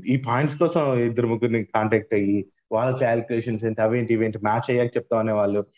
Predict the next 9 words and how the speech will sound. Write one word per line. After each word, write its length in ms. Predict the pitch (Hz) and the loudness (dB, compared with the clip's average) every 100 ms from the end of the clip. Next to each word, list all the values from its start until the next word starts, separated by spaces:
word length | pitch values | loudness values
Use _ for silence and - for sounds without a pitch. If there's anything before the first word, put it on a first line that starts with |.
| - | -4
ఎంత 200 | 165 165 | -2 0
అయ్యాక, 280 | 170 160 156 | 0 0 0
"ఆ, 360 | 202 143 127 117 | 0 0 0 0
ఇంతేనా?" 440 | 135 143 139 123 | 0 0 0 0
అనిపించిందిలే, 680 | 120 104 101 104 98 135 320 - _ - | -2 -2 -2 -2 2 2 2 -2 _ -2
అది 160 | 156 | 0
వేరే 220 | 156 147 131 | 0 0 0
విషయం. 440 | 107 - 196 349 - _ _ | -4 -2 0 0 -6 _ _
So, 60 | - | 0